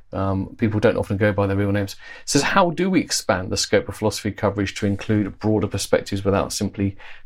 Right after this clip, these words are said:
tacking on non-canonical philosophers, but integrating them into a holistic diversity of philosophy?"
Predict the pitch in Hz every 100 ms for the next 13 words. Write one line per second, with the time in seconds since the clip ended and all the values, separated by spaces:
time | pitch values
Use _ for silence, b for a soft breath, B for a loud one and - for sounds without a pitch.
0 | - - - - 113 - 135 123 90 95
1 | 95 98 104 107 - 107 101 - 98 -
2 | 110 - - 87 98 - B B B B
3 | 107 139 156 127 110 95 98 98 98 107
4 | 101 120 - - 107 101 107 92 - 101
5 | 101 107 - 98 - -